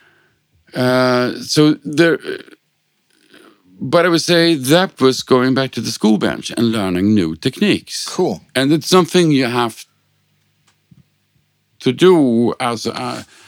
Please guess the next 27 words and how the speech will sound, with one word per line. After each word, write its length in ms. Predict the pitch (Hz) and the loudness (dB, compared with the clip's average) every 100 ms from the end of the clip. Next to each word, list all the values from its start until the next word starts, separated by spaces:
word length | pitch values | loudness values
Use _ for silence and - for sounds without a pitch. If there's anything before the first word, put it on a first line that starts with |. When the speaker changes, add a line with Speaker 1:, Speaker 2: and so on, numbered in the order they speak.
| - | -14
Speaker 2:
A 60 | 113 | -12
designer. 300 | 110 - 156 | -8 -2 0
Speaker 1:
as 80 | 185 | 2
an 80 | |
analog 1000 | 175 170 156 139 127 - - 123 127 110 | 4 4 4 4 2 0 0 2 4 2
designer, 540 | 113 117 127 113 113 104 | 0 0 0 0 2 2
you 140 | 107 | 2
will 120 | 101 | 0
have 240 | 104 107 - | -2 -4 -2
to 80 | 104 | -2
learn, 500 | 98 101 95 90 - - | 0 0 -2 -4 -6 -8
uh, 220 | 92 92 90 | -10 -8 -8
new, 600 | 90 110 107 95 92 - _ - - | 0 2 2 0 -2 -4 _ -18 -4
new 240 | 120 107 | 0 0
things 880 | 82 117 92 87 87 - - - - _ - | -2 -4 -4 -4 -8 -8 -12 -14 -16 _ -6
constantly 580 | 123 113 - - 107 107 | -4 -2 -4 -6 -2 -2
Speaker 2:
Uh, 60 | |
Speaker 1:
because 380 | 101 - 160 - | 0 0 0 0
it, 100 | 170 - | -2 0
it's, 360 | - - - - _ - | -2 -2 -20 -20 _ -2
you 80 | 190 | 0
know, 180 | 98 76 - - | 0 -6 -18 -2
the 100 | 160 | 0
world 440 | 156 175 156 151 107 | 4 4 4 2 0
is 160 | 147 | -2
changing. 680 | - 151 143 135 147 139 | -2 0 0 0 0 2
The, 80 | 135 | 2